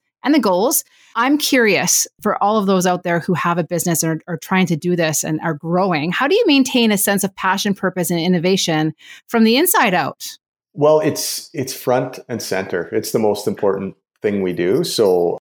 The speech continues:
Speaker 2: you know, having that mission, it helps us attract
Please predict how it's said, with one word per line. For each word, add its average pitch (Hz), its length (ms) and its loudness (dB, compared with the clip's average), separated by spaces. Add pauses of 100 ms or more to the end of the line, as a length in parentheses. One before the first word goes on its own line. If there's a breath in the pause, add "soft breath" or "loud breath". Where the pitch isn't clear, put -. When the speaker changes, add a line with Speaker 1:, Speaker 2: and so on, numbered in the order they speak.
Speaker 2:
you 113 80 -6
know, 104 100 2
having 104 340 0
that 98 220 0
mission, 98 560 -2 (320)
it 113 100 -4
helps - 320 -2
us - 420 -2 (100)
attract - 640 -2